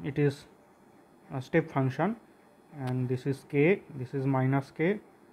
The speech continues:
and from zero to k, uh, from minus pi to zero we have minus k, and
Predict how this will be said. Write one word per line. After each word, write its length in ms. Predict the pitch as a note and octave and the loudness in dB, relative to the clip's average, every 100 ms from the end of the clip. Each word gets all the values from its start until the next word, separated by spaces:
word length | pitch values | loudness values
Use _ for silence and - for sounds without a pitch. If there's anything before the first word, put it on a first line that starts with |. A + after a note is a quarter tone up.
| - - - - | -20 -20 -20 -10
and 340 | C3+ B2+ B2+ C3 - - C#3 - | -2 0 -2 -6 -18 -20 -18 -4
from 200 | C3+ C#3 | 0 2
zero 240 | C3 C#3 D3 | 4 6 4
to 160 | D3+ C#3+ | 2 0
k, 280 | D3+ C#3+ D3+ - | 4 4 2 -8
uh, 440 | C3+ B2+ C3 B2+ C#3 - - | -2 0 0 0 -2 -6 -6
from 320 | C#3 C3+ C3 - - | -2 -2 -2 -8 -8
minus 440 | C3+ C3 C#3 C3+ | -2 2 2 0
pi 220 | - D3 | 0 0
to 280 | C3+ D3 C#3+ - - - - - | 2 2 0 0 -20 -20 -20 -8
zero 360 | C3+ D#3+ C#3+ D#3 - - _ - | 2 6 8 6 0 -20 _ -10
we 180 | D3+ C3+ | -2 2
have 160 | C#3+ | 4
minus 440 | C#3 C3+ C#3+ D3+ D3+ | 4 4 4 2 2
k, 240 | C#3+ F3 - - - - _ C#3 | -2 -2 -4 -20 -20 -20 _ -6
and 320 | B2+ B2+ | 0 0